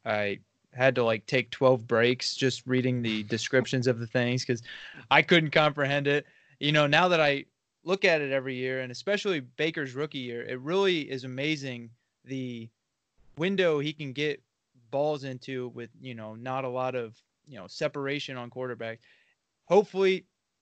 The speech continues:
y-, hopefully it was, you know, mechanics and coaching and s-, you know, all that. Just everything leading up to game day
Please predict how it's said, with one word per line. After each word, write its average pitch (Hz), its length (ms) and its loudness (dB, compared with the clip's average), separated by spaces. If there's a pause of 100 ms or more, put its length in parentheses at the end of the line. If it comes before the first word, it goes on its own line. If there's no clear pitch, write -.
(140)
y-, 127 280 -18
hopefully 165 520 0
it 151 40 -4
was, 131 360 -8
you 131 80 -8
know, 120 140 -8
mechanics 147 640 -4
and 120 120 -14
coaching 135 520 -8
and 113 180 -12 (1080)
s-, - 220 -12 (100)
you 151 260 -4
know, 170 80 2
all 160 260 4
that. 123 280 -4
Just 147 340 -10
everything 185 460 0
leading 151 280 -2
up 147 160 -2
to 135 100 -12
game 139 460 -6 (160)
day 110 360 -8